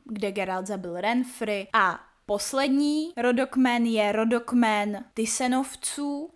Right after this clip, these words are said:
což jsou králové Koviru a Povisu. O tom už jsme taky mluvili právě v povídce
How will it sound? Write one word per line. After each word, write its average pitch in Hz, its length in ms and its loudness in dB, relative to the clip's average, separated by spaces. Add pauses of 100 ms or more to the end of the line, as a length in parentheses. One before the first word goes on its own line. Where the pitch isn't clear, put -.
což - 380 -4
jsou 226 300 0
králové 208 1000 2 (120)
Koviru 202 800 0 (120)
a 196 80 -10
Povisu. 208 840 -4 (340)
O 226 100 -6
tom 233 220 -2
už 226 140 -6
jsme 202 320 -4 (100)
taky 202 300 -4
mluvili 226 760 2 (120)
právě 202 540 2
v - 100 -16
povídce 202 840 -6